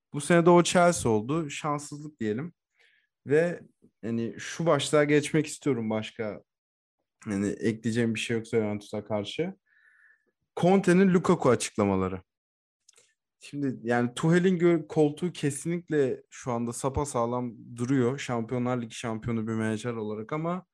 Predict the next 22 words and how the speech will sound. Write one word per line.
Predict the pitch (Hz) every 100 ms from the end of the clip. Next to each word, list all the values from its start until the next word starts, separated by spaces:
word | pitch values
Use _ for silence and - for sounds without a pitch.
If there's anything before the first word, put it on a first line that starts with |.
| _ _ _ _ _
hani | 127 135
Conte'nin | 135 170 185 180 180 185 180 160 _ _
geçen | 127 131 170
sene | 160 165 165
Lukaku'yla | 147 143 156 - 165 160
Serie | - 139 131 143
A'yı | 147 170
kazanan | 165 135 143 147 147
bir |
menajerin | 139 135 131 127 131 135
Lukaku'yu | 127 - 139 135 156
kullanamıyorlar | - 135 127 147 175 156 135 123
açıklaması | 123 - - 127 123 127 143
da | 151 180 - _ _ _ _ _ -
ne | 139
olursa | 185 190 -
olsun | 160 147 151
bence | 147 147 151
çok | 170 151
kibirli | - 139 143 151
ve | 156
saygısızca, | 156 135 131 143 - 175 165 185 196